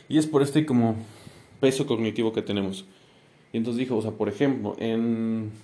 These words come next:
en A A, que es como Work, ah, Alcoholics Anonymous, creo, ajá, que es este programa de doce pasos, que es muy famoso si eres alcohólico para recuperación, así,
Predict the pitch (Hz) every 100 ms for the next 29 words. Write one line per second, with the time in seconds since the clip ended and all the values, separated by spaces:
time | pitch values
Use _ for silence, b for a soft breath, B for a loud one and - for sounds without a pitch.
0 | B B - 107 107 104 - 127 135 -
1 | 131 147 147 120 - 120 110 113 117 117
2 | - 131 - b b b b b 120 120
3 | 113 - - 113 117 113 113 120 135 135
4 | 139 - 113 123 156 190 311 - 156 202
5 | 233 139 160 - B B _ _ _ _
6 | _ _ _ - 147 117 139 143 147 -
7 | 120 120 123 127 110 113 120 139 147 143
8 | 139 123 127 113 113 120 120 120 113 101
9 | 123 123 123 107 104 - 110 110 104 131
10 | 127 151